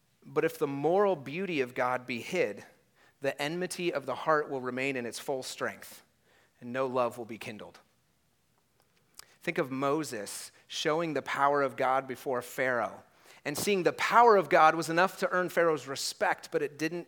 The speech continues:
generate any love. It only hardened his heart. It didn't soften it.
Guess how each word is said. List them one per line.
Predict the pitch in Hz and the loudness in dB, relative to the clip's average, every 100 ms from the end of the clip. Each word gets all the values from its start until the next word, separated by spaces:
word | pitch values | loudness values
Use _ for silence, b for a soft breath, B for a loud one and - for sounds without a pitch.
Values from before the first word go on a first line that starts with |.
| _ 131 | _ -6
generate | 143 135 131 127 131 | -4 -2 0 0 -2
any | 135 123 120 - | -6 -8 -10 -12
love. | 127 127 117 98 - - | -2 0 2 0 -6 -10
It | 127 | -8
only | 139 127 | -6 -8
hardened | - - 156 147 123 | -12 -6 -4 -4 -6
his | 117 107 | -8 -10
heart. | 107 104 | -10 -10
It | 104 | -10
didn't | 120 104 | -10 -10
soften | - 113 104 104 | -10 -8 -10 -14
it. | 95 - | -18 -20